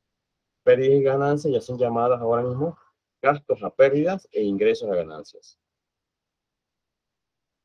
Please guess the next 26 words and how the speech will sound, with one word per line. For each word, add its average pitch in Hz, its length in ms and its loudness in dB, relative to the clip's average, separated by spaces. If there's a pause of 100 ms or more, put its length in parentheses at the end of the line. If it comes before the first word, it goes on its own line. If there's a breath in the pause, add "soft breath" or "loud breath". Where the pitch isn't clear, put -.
Las 117 140 -2
pérdidas 180 420 4
y 139 40 2
ganancias, 123 680 -2 (300)
esta 139 240 -4
cuenta 175 320 -4
es 175 60 -10
conocida 151 480 -4
como 107 280 -6
la 104 140 -4
liquidadora, 117 800 -4 (580)
ya 139 160 0
que 147 200 -8
demuestra 120 600 -4 (120)
y 160 120 -6
registra 143 640 -4 (680)
aumentos 120 880 -4 (160)
y 143 180 -6
disminuciones 135 1300 -6 (540)
en 127 160 -2
la 110 100 -2
cuenta 127 380 0
de 110 60 0
ingresos 104 420 -2
y 90 80 -6
gastos, - 560 -14